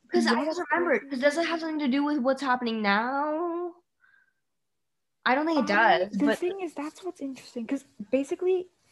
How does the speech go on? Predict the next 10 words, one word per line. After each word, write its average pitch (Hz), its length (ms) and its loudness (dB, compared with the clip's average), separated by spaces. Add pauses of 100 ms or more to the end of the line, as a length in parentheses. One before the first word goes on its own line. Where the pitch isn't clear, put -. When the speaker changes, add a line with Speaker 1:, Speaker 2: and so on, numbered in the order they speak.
(200)
Speaker 2:
'cause 349 200 2
shield 320 600 -4 (180)
disbanded, 214 680 -6
right? 190 300 -6
'Cause 190 180 -8
it 190 60 -4
got 185 240 -8
infiltrated 185 680 -8
with 185 160 -12
Hydra 180 500 -14